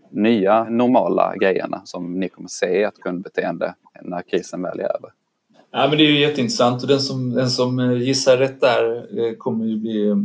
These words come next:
Speaker 2: eh, <laughs> kommer kanske skatta sig lycklig. Men, men, eh, så det är klart att där gör, där, där vi tänker rätt mycket kring det nu. För oss betyder det att vi har sett nu att vi har fått nästan en ny kundgrupp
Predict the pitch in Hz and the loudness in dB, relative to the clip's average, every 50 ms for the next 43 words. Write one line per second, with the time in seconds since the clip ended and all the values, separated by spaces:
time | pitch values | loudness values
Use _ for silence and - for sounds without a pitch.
0 | 101 104 - _ _ _ _ _ - - - - 120 113 123 - - - - - | -2 -4 -8 _ _ _ _ _ -20 -20 -12 -8 -4 -2 -2 -2 -2 -2 -4 -4
1 | - - - 135 131 131 - 143 131 123 - - 131 131 131 - - - - 143 | -4 -4 -2 -2 -2 0 0 0 0 2 2 2 2 2 0 -4 -6 2 4 4
2 | 135 131 131 131 127 - 139 127 131 135 135 - - - - - - - - - | 4 4 4 0 0 0 0 0 0 -2 -4 -6 -6 -6 -6 -6 -8 -12 -20 -20
3 | - - - _ _ - 135 135 139 135 - 135 147 151 156 156 156 156 156 156 | -20 -20 -20 _ _ 4 4 4 4 4 2 4 4 4 6 6 6 6 6 6
4 | 151 151 143 131 120 - - _ _ _ _ _ _ _ - - 131 113 - 151 | 4 2 0 -4 -8 -10 -14 _ _ _ _ _ _ _ -20 -16 -12 -2 0 2
5 | 147 147 147 - 160 139 131 139 127 127 143 139 143 147 143 131 127 127 - 139 | 2 2 4 6 6 6 6 4 4 4 4 6 6 6 6 4 4 4 4 4
6 | 135 131 131 - 135 135 127 131 - - 123 131 139 135 - 151 143 135 131 131 | 4 4 4 4 4 4 4 2 -4 -10 -8 -8 -6 -4 0 0 0 0 0 -2
7 | 151 139 127 127 - 135 131 131 - 120 123 - - 127 123 135 139 139 131 117 | 0 0 0 -2 -4 -6 -8 -6 -8 -10 -8 -4 -2 -2 -2 -2 0 0 2 2
8 | 110 110 113 107 101 - - - 101 104 - _ _ - - 139 143 156 151 151 | 2 0 -2 -4 -4 -6 -10 -14 -18 -20 -20 _ _ 2 6 6 6 6 4 0
9 | - - 160 156 - 175 156 135 127 131 127 127 127 123 127 127 131 131 135 135 | -2 -4 -4 0 2 2 2 2 0 0 2 2 2 2 0 2 2 4 4 4
10 | - - - 139 127 127 - 127 127 120 117 - - 120 113 - - 120 - - | 2 0 0 -2 -2 -2 -4 -4 -4 -4 -4 -2 -4 -4 -4 -4 -6 -10 -10 -6
11 | 104 139 147 156 - - 131 123 131 135 147 151 147 135 123 123 127 - 151 151 | -4 -2 -2 -2 0 0 2 2 2 2 2 2 2 2 2 0 -2 0 0 0
12 | 147 143 131 117 107 107 107 131 135 - | 0 0 -2 -2 -2 -2 -2 -2 -4 -6